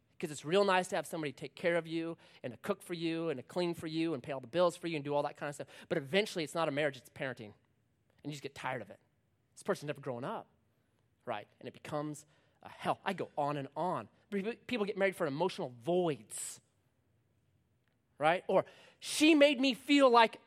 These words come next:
a man. He made me feel like a woman." You know, that's the number one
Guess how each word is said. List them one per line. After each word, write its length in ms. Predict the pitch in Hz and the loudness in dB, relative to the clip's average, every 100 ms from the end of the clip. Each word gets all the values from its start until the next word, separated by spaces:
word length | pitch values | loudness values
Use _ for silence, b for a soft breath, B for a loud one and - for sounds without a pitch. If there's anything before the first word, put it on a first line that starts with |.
| - | -4
a 60 | |
man. 600 | 180 170 220 233 180 139 - - - _ _ B B B B B - | -2 2 2 2 0 -4 -10 -18 -20 _ _ B B B B B -2
He 280 | - 359 | 8 8
made 240 | 330 302 277 | 10 6 6
me 120 | 285 | 2
feel 260 | - 277 269 | 4 8 10
like 180 | 240 | 10
a 60 | 226 | 6
woman." 400 | 175 202 226 147 | 6 6 6 4
You 100 | 165 | 2
know, 80 | 190 | 2
that's 220 | 180 - | 2 -2
the 100 | 151 | -4
number 400 | 131 147 185 202 | -2 0 2 2
one 320 | 180 180 185 | 2 0 -2